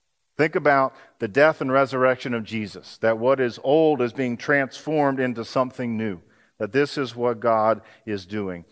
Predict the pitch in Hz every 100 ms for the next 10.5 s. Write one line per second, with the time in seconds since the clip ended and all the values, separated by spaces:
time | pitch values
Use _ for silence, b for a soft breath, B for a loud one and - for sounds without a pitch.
0 | b b 117 113 117 117 131 151 131 127
1 | 143 - 156 147 139 117 135 123 123 127
2 | 135 - 123 - - - 190 196 185 143
3 | - 175 139 117 117 b b - 127 127
4 | 143 151 123 110 - 143 143 156 147 131
5 | 143 143 - 135 117 160 123 101 110 b
6 | b b 117 113 101 120 113 120 113 -
7 | - 160 131 123 123 123 b b 113 101
8 | 101 107 87 92 - - - _ _ _
9 | _ _ - 135 151 156 139 135 110 -
10 | - 135 135 131 131